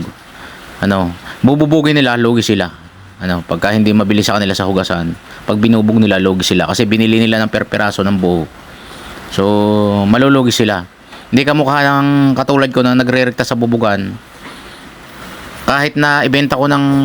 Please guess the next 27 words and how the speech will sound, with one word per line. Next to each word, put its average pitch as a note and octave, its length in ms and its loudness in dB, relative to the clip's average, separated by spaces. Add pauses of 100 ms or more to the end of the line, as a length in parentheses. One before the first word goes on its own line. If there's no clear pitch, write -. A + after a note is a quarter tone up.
(300)
basag C3+ 240 0
yan, B2 240 2
yung B2+ 160 6
buo B2 160 4
na A#2+ 160 2
yan, G2+ 240 -2
ah, F#2 160 -2
pares B2 320 0
lang B2 160 2
din A#2 240 2
yan, G2 80 -4 (160)
no, G#2 320 0
mga G2 240 0
kabubog. F2+ 400 0 (680)
Kaya C#3+ 160 2
sa D3+ 240 0
akin, B2+ 160 0
napakabilis C3 480 0
ng C3+ 160 -2
kilos B2 240 2
ko A2+ 160 -2
kasi, A2 320 2 (1700)
ah, A2 400 0
pwede C#3 320 0
kong D3 400 4
basagin D3 400 0
lahat, B2 320 0